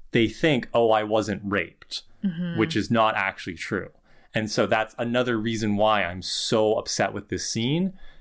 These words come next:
Speaker 1: is that it's just reinforcing an inaccurate stereotype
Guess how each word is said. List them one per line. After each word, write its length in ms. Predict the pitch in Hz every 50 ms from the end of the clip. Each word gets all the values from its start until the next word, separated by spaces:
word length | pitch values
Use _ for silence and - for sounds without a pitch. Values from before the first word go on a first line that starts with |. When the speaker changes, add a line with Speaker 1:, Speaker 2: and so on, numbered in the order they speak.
| -
Speaker 1:
is 160 | - 123 107 101
that 160 | 110 104 -
it's 200 | 110 101 - -
just 180 | 131 120 -
reinforcing 1200 | 170 - 95 117 123 131 135 127 120 113 - - - 113 110 110 - - 160 156 170 185 202 190 - _ _ _ _ _ _ -
an 220 | 127 110 107 - - -
inaccurate 800 | 160 143 139 127 120 120 123 135 - - - 120 110 110 - -
stereotype 1000 | - - - - - 117 113 113 110 101 95 90 - - 90 90 - - -